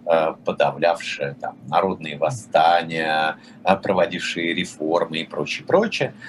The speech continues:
Так вот, она пытается представить живой образ Клеопатры, насколько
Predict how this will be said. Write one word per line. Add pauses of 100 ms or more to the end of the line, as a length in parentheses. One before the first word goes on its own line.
(120)
Так
вот,
она
пытается
представить
живой
образ
Клеопатры,
насколько